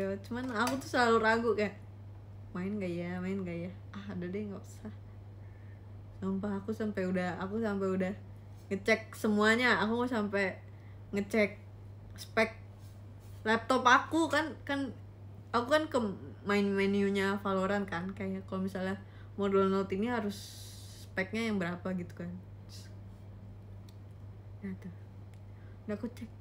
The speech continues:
udah ngecek juga spek laptop aku, kayak bisa, sebenarnya bisa. Cuma aku tuh tidak sedang, ah, nggak tahu deh.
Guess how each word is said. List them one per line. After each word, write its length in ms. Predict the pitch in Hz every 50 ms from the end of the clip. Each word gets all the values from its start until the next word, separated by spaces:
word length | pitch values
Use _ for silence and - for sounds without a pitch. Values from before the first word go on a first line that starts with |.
| - - - - - - - - - - - - - - - - - - - - 196
udah 80 | 190 190 - - - - - 208
ngecek 240 | 202 202 - 214 208 - -
juga 320 | 262 240 247 240 220 - - - - - - - - -
spek 400 | - - - - 190 190 196 - - - - - 208
laptop 320 | 208 202 202 208 202 214 226 226
aku, 160 | 226 208 -
kayak 240 | - - - - - - - - - - - - -
bisa, 640 | 220 262 302 302 - - 311 285 262 247 226 - - -
sebenarnya 400 | 220 - 226 220 247 285 277 - - 240
bisa. 480 | 247 269 277 - - 311 262 220 202 - - - - - - - - - - - - - - - - - -
Cuma 240 | - 302 339 349 349
aku 100 | - 320 -
tuh 160 | - 440 - -
tidak 540 | - 277 262 254 254 247 208 - - - - - - - - - - - - - - - - - - - - - - -
sedang, 560 | - - - - 262 254 254 254 240 196 - - - - - - - - - - -
ah, 160 | - 208 - - - -
nggak 120 | 196 175 -
tahu 100 | - 214 202
deh. 120 | 220 -